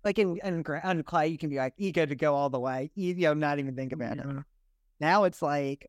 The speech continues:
Speaker 1: oh, man, she has a great draw, and she's the best player in the world, but this is the worst surface, and it's like a mind fuck.
Speaker 2: I'll keep riding the Donna Vekic train. I'll just say Iga and Donna Vekic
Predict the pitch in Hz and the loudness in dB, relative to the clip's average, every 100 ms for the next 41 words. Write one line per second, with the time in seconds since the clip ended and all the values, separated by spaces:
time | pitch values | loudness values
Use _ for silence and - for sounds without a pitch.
0 | - 131 170 196 180 151 147 160 190 185 | -10 -2 2 4 4 4 2 0 0 -2
1 | 180 147 139 143 135 135 165 147 156 151 | -4 -4 -2 -4 -4 -4 -4 -4 -2 2
2 | 170 202 202 202 202 196 190 190 165 160 | 4 4 2 2 2 4 4 2 0 0
3 | 156 156 147 175 143 156 175 175 - 180 | -2 -4 -4 -2 0 2 4 2 0 2
4 | 175 180 170 160 160 220 226 214 208 160 | 2 2 0 0 -2 0 2 2 2 -2
5 | 151 160 160 160 151 165 196 190 247 226 | -2 -4 -4 0 2 2 0 0 2 4
6 | 220 220 208 196 180 165 - 165 160 151 | 2 0 0 0 0 -2 0 0 0 2
7 | 160 156 151 127 131 - 214 _ _ _ | 0 0 -2 -4 -6 -16 -20 _ _ _
8 | _ - 180 - 226 170 160 180 165 151 | _ -2 0 2 2 2 2 2 0 0
9 | 143 147 143 143 - 139 131 151 143 143 | -2 -2 -4 -6 -8 -6 -6 -6 -6 -6
10 | - 156 151 147 147 139 135 135 123 135 | -4 -4 -4 -4 -4 -6 -10 -8 -2 -2
11 | 135 127 160 160 - | -2 -4 -6 -6 -10